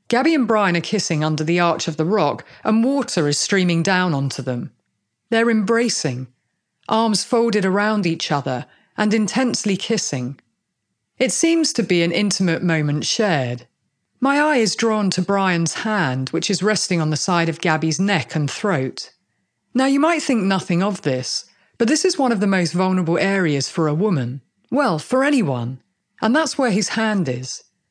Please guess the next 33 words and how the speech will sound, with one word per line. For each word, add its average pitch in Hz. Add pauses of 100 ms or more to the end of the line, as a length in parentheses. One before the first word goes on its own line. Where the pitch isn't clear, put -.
(180)
Not 339
caressing 269
the 170
side 196
of 170
her 156
face 156 (180)
or 196
on 190
the 180
side 185
of 170
her 170
cheek. - (280)
And 247
her 294
arm 165
and 147
hand 135
are 175
resting 175
on 147
his 151
tricep. - (520)
It's 226
not 311
around 262
his 202
waist 180
or 180
on 180
his 247
face. -